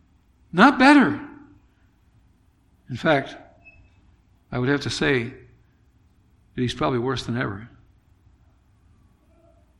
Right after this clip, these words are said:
But there's the new man,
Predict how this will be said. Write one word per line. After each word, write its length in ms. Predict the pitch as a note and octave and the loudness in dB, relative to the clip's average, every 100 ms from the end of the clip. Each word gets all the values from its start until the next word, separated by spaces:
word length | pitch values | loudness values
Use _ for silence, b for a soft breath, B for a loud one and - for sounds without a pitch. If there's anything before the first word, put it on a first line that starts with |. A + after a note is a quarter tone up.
| _ _ _ _ _ _ _ _ _ _ _ _ _ _ _ _ _ _ _ _ _ _ _ _ b b - | _ _ _ _ _ _ _ _ _ _ _ _ _ _ _ _ _ _ _ _ _ _ _ _ b b -10
But 140 | D3+ | -2
there's 180 | F3 E3 | 0 0
the 80 | E3 | 0
new 160 | F#3+ | 2
man, 400 | A3+ F3+ F#2+ - | 2 0 -2 -10